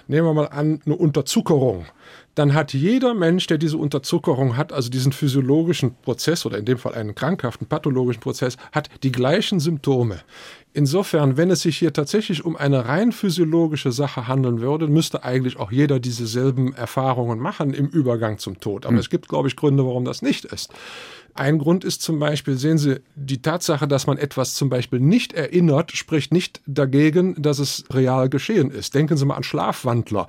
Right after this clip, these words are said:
Speaker 2: Hm.
Speaker 1: Die haben auch ein reales Geschehen und erinnern sich nicht dran.
Speaker 2: Also Sie meinen, dass möglicherweise viel mehr als dieses Drittel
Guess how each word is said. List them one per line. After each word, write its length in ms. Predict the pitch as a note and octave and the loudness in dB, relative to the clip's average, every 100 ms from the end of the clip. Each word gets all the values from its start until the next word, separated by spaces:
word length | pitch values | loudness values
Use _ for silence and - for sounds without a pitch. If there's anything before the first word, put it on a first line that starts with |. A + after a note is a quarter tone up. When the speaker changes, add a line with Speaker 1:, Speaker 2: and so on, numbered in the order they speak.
| - | -2
Speaker 2:
Hm. 160 | G#2 | -2
Speaker 1:
Die 140 | C3 A#2+ | 2 2
haben 240 | D3 D3 | 0 -2
auch 240 | - F3 D#3+ | -2 -2 0
ein 220 | D3+ C3+ | 2 4
reales 540 | B2 B2 B2+ D#3 D3 | 4 2 4 2 0
Geschehen 340 | C#3 - C#3 D#3+ | -2 2 4 4
und 120 | E3+ | 2
erinnern 280 | F3 G3+ B2+ | 2 2 2
sich 200 | A2+ A2+ | 0 -4
nicht 160 | - | -6
dran. 220 | A2 F2+ - - | -6 -6 -8 -6
Speaker 2:
Also 160 | C#3 | -4
Sie 140 | C3 D3 | 0 2
meinen, 280 | C3+ C#3+ C#3 | 4 4 4
dass 200 | B2+ - | 0 -2
möglicherweise 540 | B2 B2+ C3 A#2+ A#2 | 0 2 2 2 2
viel 180 | A#2 G#2 | 0 -2
mehr 280 | G#2 A#2+ D3 | 2 2 2
als 100 | C3+ | -2
dieses 260 | A#2+ A2+ G#2 | -4 -6 -4
Drittel 360 | A2 C3 B2 | -2 0 -2